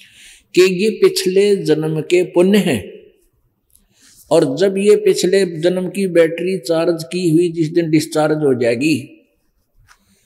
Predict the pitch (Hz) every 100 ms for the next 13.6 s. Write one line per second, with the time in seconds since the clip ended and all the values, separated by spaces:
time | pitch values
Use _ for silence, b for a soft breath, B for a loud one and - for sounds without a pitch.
0 | _ _ 151 180 175 151 170 170 170 -
1 | B B _ 165 165 156 - 135 110 107
2 | 101 147 151 123 120 - _ _ - 131
3 | 131 117 151 175 160 131 123 107 113 120
4 | 110 147 147 - 123 117 127 123 117 101
5 | 113 - - _ _ _ _ _ B B
6 | B B B - 202 208 156 196 214 180
7 | 165 170 156 190 208 180 147 151 147 151
8 | 180 202 165 156 156 160 180 - 151 151
9 | 170 143 139 135 165 165 - 120 113 -
10 | 123 120 127 156 226 - _ _ B B
11 | B - 131 127 170 190 165 143 147 180
12 | 165 143 - 127 139 175 156 135 127 127
13 | 113 - 151 175 170